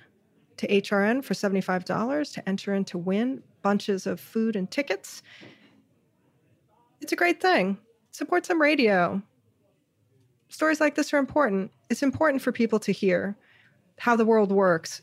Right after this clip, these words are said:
how people generate three point six billion dollars in investment money if you are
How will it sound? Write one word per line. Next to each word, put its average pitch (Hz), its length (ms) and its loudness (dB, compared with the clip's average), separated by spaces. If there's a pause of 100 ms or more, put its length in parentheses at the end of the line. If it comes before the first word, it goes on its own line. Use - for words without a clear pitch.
how 226 380 2
people 220 360 2
generate 208 720 2
three 226 240 2
point 214 380 0
six - 280 -2
billion 214 420 4
dollars 196 500 4
in 196 80 2
investment 190 640 0
money 180 360 0
if - 280 -2
you 220 320 4
are 208 640 4